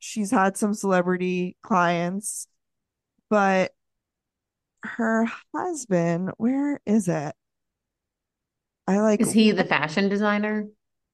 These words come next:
Speaker 1: So, yes. So her husband's a fashion designer,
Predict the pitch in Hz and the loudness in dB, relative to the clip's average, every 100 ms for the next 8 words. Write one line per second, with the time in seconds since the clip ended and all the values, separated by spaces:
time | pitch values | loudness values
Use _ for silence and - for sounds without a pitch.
0 | _ - - 247 214 202 - - - - | _ -8 0 2 2 0 0 -6 -14 -12
1 | - - 247 240 269 254 269 269 269 320 | -8 0 4 4 4 4 2 2 0 -4
2 | 320 311 254 - 196 196 - 190 180 180 | -6 -4 -4 2 2 2 -2 -6 -6 -2
3 | 165 160 160 160 160 160 | 0 0 0 0 0 -2